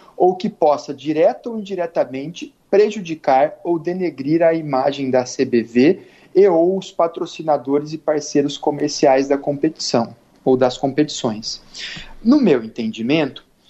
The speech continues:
é, pelo menos a princípio, antes da instrução processual, eu já explico o que eu quero dizer com isso, eu não vislumbro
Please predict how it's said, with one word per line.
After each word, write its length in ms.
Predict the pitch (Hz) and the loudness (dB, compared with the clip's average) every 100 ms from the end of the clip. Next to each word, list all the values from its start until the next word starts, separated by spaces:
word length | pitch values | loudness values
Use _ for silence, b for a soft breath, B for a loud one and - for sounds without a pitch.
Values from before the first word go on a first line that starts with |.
| B B - | B B 0
é, 400 | 147 151 151 - _ _ _ _ _ _ _ _ _ _ - | 2 4 0 -6 _ _ _ _ _ _ _ _ _ _ -6
pelo 180 | 170 170 | -4 -2
menos 320 | 185 165 139 | -2 -2 -4
a 80 | 120 | -4
princípio, 680 | - 113 - 160 165 - - - | -6 -14 -8 -4 -4 -6 -10 0
antes 560 | 165 214 226 226 160 | 2 4 2 0 -6
da 160 | 135 147 | -2 -2
instrução 640 | 139 - 139 - 147 151 | -2 -4 -4 -2 -2 -2
processual, 680 | 143 131 - 120 - 139 139 | -2 -4 -2 -4 0 2 2
eu 100 | 127 | 2
já 180 | 123 131 | 0 0
explico 480 | - - 131 127 | -2 -6 -6 -6
o 20 | 110 | -8
que 120 | - | -6
eu 60 | |
quero 220 | 110 120 120 | -4 -4 -6
dizer 240 | - 113 | -10 -12
com 160 | - 123 | -10 -4
isso, 340 | 156 151 - B B B B | -4 -4 -14 B B B B
eu 180 | 175 175 | 2 2
não 260 | 180 220 247 | 2 0 -2
vislumbro 960 | 202 160 131 143 180 196 151 127 107 | -4 -6 -4 0 2 2 2 0 0